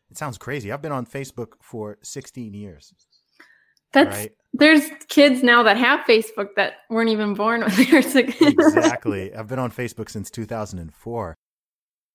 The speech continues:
Speaker 1: I'm very sensitive to cultural shifts and changes. Like,
Speaker 2: Mm-hmm.
Speaker 1: I can see, "Oh, wait, hang on. Five years ago or ten years ago," I'm like, "This wasn't,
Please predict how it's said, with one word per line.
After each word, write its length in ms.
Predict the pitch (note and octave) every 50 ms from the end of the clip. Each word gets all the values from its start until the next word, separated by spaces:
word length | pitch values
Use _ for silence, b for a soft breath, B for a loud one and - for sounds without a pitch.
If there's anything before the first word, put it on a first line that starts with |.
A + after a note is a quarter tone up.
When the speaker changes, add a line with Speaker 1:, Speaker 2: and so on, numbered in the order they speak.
| _ _ _ _
Speaker 1:
I'm 240 | - B2 C#3+ D3+ C3+
very 460 | A2+ C#3+ D3+ D3 C#3+ C#3 C3 A#2+ A2
sensitive 760 | - - - - C3 B2+ C#3 C3+ - A#2 G#2+ G#2 G2+ F#2 - _
to 500 | - - G#2+ G2+ G2+ G2 F#2+ F#2+ F#2 - _ _ _ _ _ _ _ _ _ _ _ _ _ _ _ _ -
cultural 400 | - C#3 B2+ - - B2 A#2+ A2+
shifts 360 | - - - F#2 - - -
and 100 | F#2+ F2+ E2
changes. 600 | - A2 G2 F2+ F2 D#2+ - - - - - _ _ _ _ _ -
Like, 160 | C4 A3+ A#3
Speaker 2:
Mm-hmm. 100 | A3 A3+
Speaker 1:
I 80 | A3 A3
can 180 | G#3 C3+ A#2
see, 320 | G#2 - - - A#2+ G#2+ G#2
"Oh, 160 | - C3+ B2
wait, 180 | A2+ G#2 G2+ A2+
hang 200 | B2+ C3+ A#2+ G#2
on. 220 | F#2+ F#2 F#2+ F#2 - _ _ _ _ _ _ _ _ _ _ _ _ _
Five 300 | - D#3+ D#3+ D3+ C3+ B2+
years 200 | C3 C3 A#2+ A2+
ago 340 | B2 A#2 A#2+ B2 B2 A#2+ A2
or 120 | F#2+ F#2
ten 240 | - - C3+ B2 A#2+
years 180 | A#2 A2+ A2 G#2+
ago," 180 | G#2 A2 A2
I'm 100 | G#2+ G#2
like, 160 | G#2+ G#2 G2+ _ _ _ _ _ _ _ _ _ G#2
"This 200 | A2+ A#2 - -
wasn't, 460 | A2 G#2 G#2 F#2 G2+ G#2 G#2+ G#2